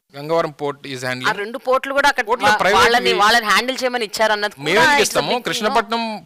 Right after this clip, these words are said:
Speaker 1: పోర్ట్ was, uh,
Speaker 2: Hmm.
Speaker 1: owned by a company which was very close to చంద్రబాబు నాయుడు. He's, he was a very close associate of చంద్రబాబు నాయుడు.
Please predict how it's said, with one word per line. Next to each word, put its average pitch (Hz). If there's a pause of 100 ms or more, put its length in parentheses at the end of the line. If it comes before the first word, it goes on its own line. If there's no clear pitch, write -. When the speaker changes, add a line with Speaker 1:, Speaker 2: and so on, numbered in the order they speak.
Speaker 1:
పోర్ట్ 202
was, 202
uh, -
Speaker 2:
Hmm. 147
Speaker 1:
owned 196
by 196
a 247 (440)
company 202
which 170
was 160
very 220 (120)
close 208
to 254
చంద్రబాబు 247
నాయుడు. 180 (240)
He's, 170
he 196
was 214
a 202
very 220
close 220
associate 240
of 214
చంద్రబాబు 180
నాయుడు. 135